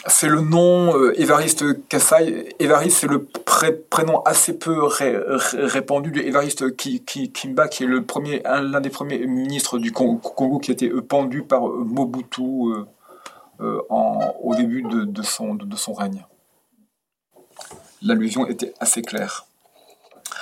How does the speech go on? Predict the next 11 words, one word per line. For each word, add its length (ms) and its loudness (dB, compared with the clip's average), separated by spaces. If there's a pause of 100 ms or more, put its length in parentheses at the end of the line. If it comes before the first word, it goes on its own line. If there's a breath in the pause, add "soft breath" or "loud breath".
(200 loud breath)
Ah, 320 8
voilà, 360 6
la 120 4
première 680 2
revue 240 4
de 60 0
B 140 6
D 300 4
la 120 4
plus 240 -10
populaire 920 4